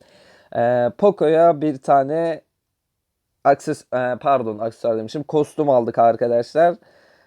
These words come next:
E, kalan mega kutular falan filan isterseniz bunları sonra açalım. Şu anda zaten karakterimiz hazır. E, karakterimize hatta özel güç yüklemesini yapalım isterseniz.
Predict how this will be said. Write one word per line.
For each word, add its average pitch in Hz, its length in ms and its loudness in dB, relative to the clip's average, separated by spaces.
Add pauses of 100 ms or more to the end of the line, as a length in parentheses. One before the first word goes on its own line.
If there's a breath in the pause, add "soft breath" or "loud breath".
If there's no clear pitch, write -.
(120)
E, 127 80 -4
kalan 202 360 4
mega 190 320 -2
kutular 175 460 0
falan 165 340 0
filan 160 240 -6
isterseniz 165 520 -2
bunları 160 300 -2
sonra 156 320 -2
açalım. 139 320 -2
Şu 151 140 -2
anda 135 200 0
zaten 135 480 0 (100)
karakterimiz 135 680 0
hazır. 143 360 -2 (420)
E, 113 440 -6
karakterimize 139 720 0
hatta 139 520 2
özel 135 280 2
güç 131 240 -10
yüklemesini 127 520 -10
yapalım 113 320 -6
isterseniz. 123 580 -6